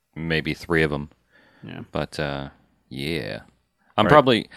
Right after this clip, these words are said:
Speaker 1: I might have to go see this one in the theaters due to, um, girl
Speaker 3: Harry
Speaker 1: obligations.
Speaker 3: Potheads.
Speaker 1: Yeah.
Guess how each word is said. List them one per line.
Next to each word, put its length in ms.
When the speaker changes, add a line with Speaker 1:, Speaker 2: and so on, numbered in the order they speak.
Speaker 1:
I 60
might 180
have 140
to 80
go 100
see 160
this 260
one 140
in 120
the 60
theaters 420
due 240
to, 380
um, 360
girl 300
Speaker 3:
Harry 180
Speaker 1:
obligations. 520
Speaker 3:
Potheads. 40
Speaker 1:
Yeah. 200